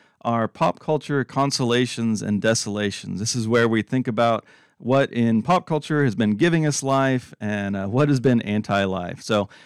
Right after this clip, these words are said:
Adam, any, uh, recommendations, things that you've enjoyed, uh, or anything that has not lived up to your expectations recently?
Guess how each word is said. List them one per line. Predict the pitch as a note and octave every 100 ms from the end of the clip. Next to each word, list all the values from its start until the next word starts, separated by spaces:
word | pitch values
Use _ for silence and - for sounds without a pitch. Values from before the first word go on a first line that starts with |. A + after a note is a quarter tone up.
| _ -
Adam, | C#3+ D#3+ D#3+ D3+
any, | C#3+ C#3+ C#3 B2
uh, | A2+ A2
recommendations, | D3+ D#3+ D3 C3+ C#3 C#3 D3 C3+ B2+ -
things | B2+ B2 A#2+
that | A#2 A2 -
you've | A#2 B2+ A#2+ -
enjoyed, | A2+ A2 A2+ B2 B2+ B2+ A#2+ A#2 _
uh, | - G2+ G#2
or | G2+ A#2
anything | C#3 C3+ C#3 C3 B2
that | A2+ G#2 - - _ _
has | - A2
not | A#2+ C3 A2+
lived | A#2 A2+
up | A2
to | - G#2 G2+ G2 G2
your | G#2+ G#2+ G#2
expectations | G#2+ - - - G#2 - F#2+ G2 G2 -
recently? | A2 - - G2+ G2+